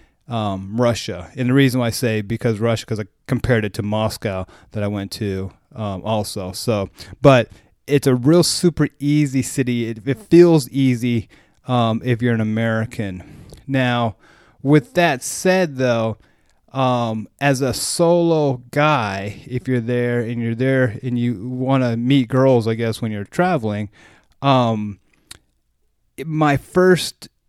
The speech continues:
impression of Saint Petersburg was not that good. My, my first twenty-four hours was not that, well, actually the whole time there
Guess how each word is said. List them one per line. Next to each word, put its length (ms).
impression 880
of 200
Saint 320
Petersburg 560
was 180
not 300
that 260
good. 320
My, 400
my 160
first 340
twenty-four 420
hours 400
was 240
not 300
that, 300
well, 200
actually 300
the 60
whole 160
time 320
there 240